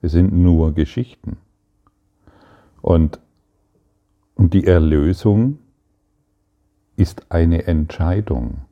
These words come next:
die wir immer und in jeder Situation zu treffen haben.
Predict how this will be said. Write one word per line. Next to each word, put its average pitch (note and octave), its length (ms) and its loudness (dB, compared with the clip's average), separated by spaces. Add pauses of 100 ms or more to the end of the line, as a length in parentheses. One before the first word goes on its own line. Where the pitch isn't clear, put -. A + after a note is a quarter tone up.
(880)
die D#2+ 140 2
wir D#2 300 -2
immer F2+ 460 0 (220)
und E2 180 0
in E2+ 180 -2
jeder G#2+ 600 -2
Situation D#2 840 -4
zu - 120 -8
treffen C#2 540 -6
haben. - 400 -10